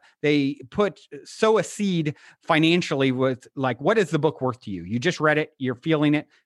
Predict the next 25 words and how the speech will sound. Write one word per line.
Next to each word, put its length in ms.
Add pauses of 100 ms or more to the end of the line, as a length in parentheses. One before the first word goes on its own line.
(280)
Is 180
it 140
worth 200
a 60
dollar? 340
Is 80
it 60
worth 300
a 20
thousand 320
dollars? 300
Is 60
it 60
worth 180
ten 120
dollars? 160
There's 200
no 140
wrong 260
amount. 340 (320)
Put 220
that 180
into 180
this 220
game. 360